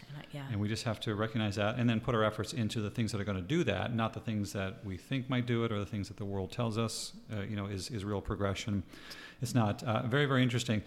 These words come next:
Speaker 2: So that leads me quickly here to God's, uh, our, our potential. And this is something I love, is that, uh, you know, God knows our potential. I mentioned this before, our, the potential, the, meaning that the person he sees us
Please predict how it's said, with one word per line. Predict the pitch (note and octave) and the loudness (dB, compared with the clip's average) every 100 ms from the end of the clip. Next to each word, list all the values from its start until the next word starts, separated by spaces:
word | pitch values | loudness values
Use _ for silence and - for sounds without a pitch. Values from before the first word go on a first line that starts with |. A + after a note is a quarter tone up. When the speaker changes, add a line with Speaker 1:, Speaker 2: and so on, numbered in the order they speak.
| - | -4
Speaker 2:
So | - | 4
that | C#3+ F3+ D#2 - - - | 6 6 2 -4 -10 0
leads | C#3+ C3+ | 2 6
me | C3 A#2+ B2+ - | 6 6 2 0
quickly | D3+ - C3 | 2 4 4
here | A#2 A2+ | 6 4
to | A2 - A#2 G#2+ | 4 2 4 4
God's, | A#2 A2 G#2+ - - A#2 | 4 4 4 0 -2 2
uh, | |
our, | G#2 G#2+ A2+ | 2 2 2
our | A#2 G#2 | 2 2
potential. | A#2 - B2 B2 A2+ G2+ C3 | -2 2 4 4 2 2 2
And | A#2+ C#3+ | 2 2
this | D#3 D#3 | 2 4
is | F#3+ | 4
something | F#3+ D3 | 4 6
I | B2+ | 6
love, | A2+ G#2+ G2 F#2+ - - - - - - | 6 4 2 0 -8 -16 -20 -20 -18 -2
is | A#2+ G2+ | 0 2
that, | B2 A2 G#2 - | 4 4 4 0
uh, | B2+ G#2 G#2 G#2+ - | 0 2 2 0 0
you | A#2+ | 0
know, | G#2+ | 4
God | A#2+ A#2 | 6 6
knows | A2 A2 G#2+ G2+ | 6 4 4 2
our | G#2 G2+ | 0 0
potential. | - A2+ F#2+ G2+ | 0 -2 0 2
I | |
mentioned | A2+ A2 A2 | 2 2 -2
this | |
before, | - G#2 - F#2+ F#2 | -4 -4 0 0 0
our, | G2 G#2 | 0 -2
the | G#2 | -4
potential, | - A#2+ G#2+ G#2 | -2 0 0 0
the, | G2+ G#2 A#2 G#2 | 0 -2 -4 -4
meaning | B2 A#2 A2 G#2 | 2 4 6 4
that | G2 F#2+ - G#2+ | 2 0 -4 -6
the | - | 0
person | - C#3 B2+ | 2 4 4
he | A2 B2 A2+ | 4 4 4
sees | - B2 A2+ G#2+ | 2 4 4 2
us | A2+ F#2+ - - | 0 -2 -2 -4